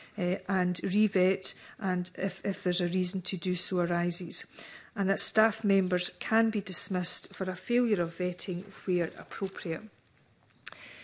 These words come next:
Turning to Amendment forty-four,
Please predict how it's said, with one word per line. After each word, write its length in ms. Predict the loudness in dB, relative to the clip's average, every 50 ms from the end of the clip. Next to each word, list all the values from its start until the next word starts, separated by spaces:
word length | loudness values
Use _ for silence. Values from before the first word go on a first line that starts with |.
| -20 -20 -10 0
Turning 340 | 2 6 8 8 8 8 6
to 400 | 4 6 8 8 8 8 6 4 2
Amendment 440 | 0 4 6 6 6 6 4 0 -2
forty-four, 960 | -4 -2 -2 -2 -2 0 -4 -4 -4 -4 -6 0 4 6 8 8 6 4 2